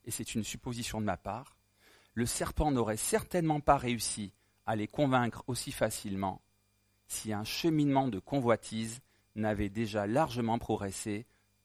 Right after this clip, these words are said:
en leur cœur pour finalement enfanter la désobéissance. Je me base sur un verset de la Bible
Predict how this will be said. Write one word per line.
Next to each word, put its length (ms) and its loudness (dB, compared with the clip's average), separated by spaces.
en 120 2
leur 220 2
cœur 360 0
pour 140 -8
finalement 680 0
enfanter 460 -2
la 120 2
désobéissance. 960 -4
Je 200 -4
me 180 2
base 440 0
sur 280 -4
un 320 -6
verset 320 0
de 60 -2
la 140 2
Bible 380 -4